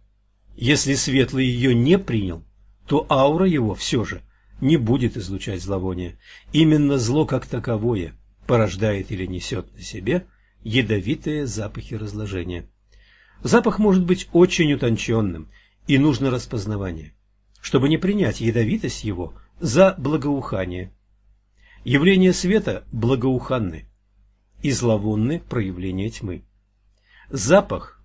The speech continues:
в кавычках, низших слоёв астрала отвратителен,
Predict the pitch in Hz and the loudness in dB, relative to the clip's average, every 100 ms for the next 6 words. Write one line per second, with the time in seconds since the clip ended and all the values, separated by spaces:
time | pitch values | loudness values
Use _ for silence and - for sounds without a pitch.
0 | _ - - 110 95 - - - 139 139 | _ -14 -8 -6 -6 -10 -16 -8 0 0
1 | 123 - 104 - 107 104 95 110 - 107 | 0 -2 -6 -6 -4 -4 -4 -8 -8 -8
2 | 87 - - _ _ _ - 135 135 117 | -8 -8 -18 _ _ _ -4 -2 0 2
3 | 117 - 104 95 82 78 | 0 0 -8 -10 -12 -18